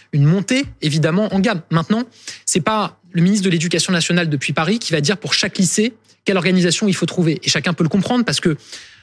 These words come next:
euh, chaque territoire est différent, chaque lycée est différent. Vous avez des présidents de région qui disent, nous, on met en place des portiques de sécurité ou des sas.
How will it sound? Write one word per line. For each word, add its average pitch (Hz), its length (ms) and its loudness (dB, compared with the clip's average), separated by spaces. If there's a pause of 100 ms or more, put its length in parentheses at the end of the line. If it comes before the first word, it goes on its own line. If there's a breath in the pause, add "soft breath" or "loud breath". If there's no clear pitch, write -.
(160 loud breath)
euh, 131 260 -14
chaque 190 300 -2
territoire 180 460 0
est 160 40 2
différent, 170 360 0
chaque 151 200 -2
lycée 196 260 2
est 220 60 2
différent. 170 460 -2
Vous 143 140 0
avez 160 100 0
des 170 80 0
présidents 156 280 -2
de 139 40 -2
région 156 220 0
qui 180 100 -2
disent, 190 220 2
nous, 180 60 2
on 170 40 2
met 165 80 2
en 156 80 -2
place 196 180 -2
des 160 120 -2
portiques 175 340 -4
de 160 80 2
sécurité 151 600 0
ou 175 80 2
des 151 100 0
sas. 170 400 -2